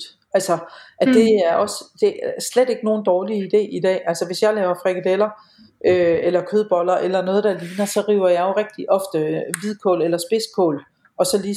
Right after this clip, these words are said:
Speaker 1: smider sådan en, øh, en deciliter eller to i sådan en gang fars der, fordi det både er med til at strække farsen, så der kommer endnu flere frikadeller ud af det,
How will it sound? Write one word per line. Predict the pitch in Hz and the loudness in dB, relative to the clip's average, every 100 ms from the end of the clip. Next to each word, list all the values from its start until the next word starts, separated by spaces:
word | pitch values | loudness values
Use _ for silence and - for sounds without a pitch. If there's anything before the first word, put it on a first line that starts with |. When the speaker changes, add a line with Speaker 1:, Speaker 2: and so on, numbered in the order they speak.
| - | -4
Speaker 1:
smider | 190 185 | 0 0
sådan | 180 190 | 0 -4
en, | 180 170 170 | -4 -6 -2
øh, | 170 170 175 | 0 0 -2
en | 185 175 | -6 -2
deciliter | 202 196 180 185 175 | -4 -2 -4 2 2
eller | 175 180 180 | 2 -2 0
to | 220 - _ - | -2 -2 _ -12
i | 175 | -4
sådan | 196 180 | -4 -4
en | 170 | -2
gang | 180 180 | -2 -2
fars | 208 185 165 185 | -2 -2 -2 -4
der, | 180 - - _ | -4 -6 -20 _
fordi | - 208 202 | -4 -4 -2
det | 196 | 0
både | 208 196 | 2 2
er | 180 | -2
med | 190 190 | -4 -4
til | |
at | 170 | -6
strække | 170 208 240 240 | -2 -2 -2 -6
farsen, | - 208 175 175 165 | -4 -4 -4 -10 -8
så | - 160 | -4 -2
der | 165 - | -2 -4
kommer | 165 | -4
endnu | 175 254 277 | -2 -2 0
flere | 220 220 | -2 0
frikadeller | 202 202 202 214 | -4 -2 -2 0
ud | 202 | 2
af | 208 | 0
det, | 202 | -2